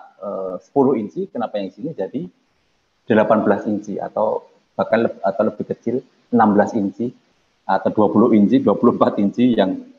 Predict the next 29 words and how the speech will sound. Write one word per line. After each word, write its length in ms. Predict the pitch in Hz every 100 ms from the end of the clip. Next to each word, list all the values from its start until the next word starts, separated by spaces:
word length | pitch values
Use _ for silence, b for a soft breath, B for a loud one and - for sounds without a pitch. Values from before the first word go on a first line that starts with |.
| _ 104
karena 400 | 95 101 131 127
tekanan 400 | 113 110 110 107
rendah, 100 | 110
aduh, 120 | 123 - _ _ -
tekanan 400 | 120 110 110 107
rendah 140 | 131 147
nih 40 | 160
dua 160 | 107 98
puluh 160 | 107
empat 240 | 107 107 110
inci 320 | 101 92 151
ini 80 | 139
gimana 320 | 98 117 131
nih? 120 | 123 - _ _ _ _ _ _ - 101
Nah, 160 | 87 - _ 101
itu. 320 | - 98 - _ _ -
Kalau 480 | 107 147 196 - -
tekan-, 380 | - 120 123 120
eh, 260 | 107 104 104 113
karena 260 | 110 185
volumenya 540 | - 180 175 156 160 156
sudah 160 | 117
lebih 160 | 110 107
besar, 240 | 104 160
meskipun 560 | 156 156 185 190 226 202
lebih, 460 | 190 - 139 - - _ _ _ _ _
lebih 200 | 143 - 123
tipis 400 | 175 - 135 -
ya, 160 | 92